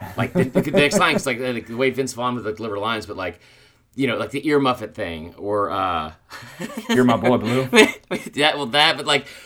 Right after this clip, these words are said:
Speaker 1: there was, there was something he said, too, uh, in the beginning, it was, like, um, like, the, the speech at the wedding is, like, "True love, sometimes,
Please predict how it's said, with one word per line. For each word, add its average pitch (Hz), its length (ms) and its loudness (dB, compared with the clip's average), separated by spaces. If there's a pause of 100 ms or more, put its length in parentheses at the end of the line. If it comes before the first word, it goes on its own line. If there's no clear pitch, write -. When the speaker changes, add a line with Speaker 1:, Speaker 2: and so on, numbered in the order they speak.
(160)
Speaker 1:
there 165 140 0
was, 156 160 -2
there 175 120 6
was 175 120 -2
something 247 240 0
he 214 80 -2
said, 185 260 -2
too, 180 220 -4
uh, 110 420 0 (580)
in 165 120 -2
the 156 40 -2
beginning, 143 460 0
it 131 60 -2
was, 123 160 -6
like, 110 280 -6
um, 98 460 -6 (160)
like, 202 160 -2
the, 180 80 -2
the 147 220 -6
speech 220 340 -6
at - 60 -12
the 139 80 -4
wedding 151 280 -2
is, 127 140 -6
like, 98 220 -6 (480)
"True 180 240 2
love, 170 400 8
sometimes, 160 680 -2